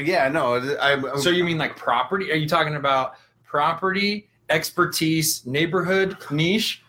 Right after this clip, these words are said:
Speaker 2: or
Speaker 1: Yes,
Speaker 2: story videos?
Speaker 1: property videos, right? So
Speaker 2: Property.
Speaker 1: to me,
Speaker 2: So Pens, right? That was the Pen
Speaker 1: Pen, that was
Speaker 2: strategy.
Speaker 1: our Pen strategy, right? Right. So property videos. The question is, is on the disbursement of that video.
Speaker 2: Okay.
Speaker 1: So, uh,
Speaker 2: YouTube.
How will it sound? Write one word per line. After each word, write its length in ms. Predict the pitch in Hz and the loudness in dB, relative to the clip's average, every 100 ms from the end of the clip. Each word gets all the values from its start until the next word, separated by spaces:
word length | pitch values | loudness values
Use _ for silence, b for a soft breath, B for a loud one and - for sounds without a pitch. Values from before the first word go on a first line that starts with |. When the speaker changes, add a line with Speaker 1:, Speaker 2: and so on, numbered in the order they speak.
| _ | _
Speaker 2:
or 440 | 156 151 143 135 - - | -2 0 0 -2 -8 0
Speaker 1:
Yes, 300 | 233 190 - | 2 2 0
Speaker 2:
story 360 | 180 180 165 | 0 0 0
videos? 140 | 120 113 | -2 -2
Speaker 1:
property 560 | 226 226 - 190 160 | 0 0 0 -2 -2
videos, 500 | 143 147 127 113 101 | -2 0 2 0 0
right? 280 | 120 156 185 | 0 0 0
So 120 | - 208 | -2 0
Speaker 2:
Property. 180 | 190 226 | 0 0
Speaker 1:
to 40 | |
me, 360 | 269 277 214 180 | 0 2 0 0
Speaker 2:
So 60 | |
Pens, 280 | 208 131 104 | -2 -4 -4
right? 140 | 127 151 | -4 0
That 80 | 156 | -2
was 120 | 147 | -2
the 60 | |
Pen 260 | 147 143 151 | -4 -6 -2
Speaker 1:
Pen, 160 | 202 202 | -2 0
that 200 | 139 202 | 0 0
was 80 | 190 | 0
Speaker 2:
strategy. 40 | |
Speaker 1:
our 160 | 185 202 | 0 -2
Pen 220 | 180 180 | -4 -4
strategy, 360 | - 151 147 151 | -2 -2 -2 0
right? 280 | 139 170 | 2 2
Right. 240 | 165 165 160 | 0 -2 0
So 180 | 180 175 | -2 -2
property 640 | - 220 240 208 208 202 | 0 0 0 -2 -6 -4
videos. 760 | 185 185 151 120 98 - - - _ _ _ - | -2 0 0 0 -4 -8 -20 -20 _ _ _ -4
The 120 | 208 | -4
question 580 | - 302 302 - 226 196 | -2 -2 -2 -2 -4 0
is, 220 | 180 156 | 0 2
is 320 | 170 143 127 b b _ - | 0 -2 -8 b b _ -2
on 260 | 170 185 | 0 0
the 100 | 180 | -2
disbursement 920 | 175 147 139 - - 175 180 - 139 - | -4 -4 -6 -10 -2 0 0 -2 -4 0
of 220 | 123 120 | -2 0
that 260 | 123 120 113 | 0 0 0
video. 440 | 120 107 85 - - _ _ _ _ _ - | 0 0 -6 -10 -20 _ _ _ _ _ -4
Speaker 2:
Okay. 140 | 131 | -4
Speaker 1:
So, 380 | 185 185 175 170 | 0 0 2 0
uh, 100 | 170 | -2
Speaker 2:
YouTube. 420 | 170 160 143 92 | -2 0 0 -2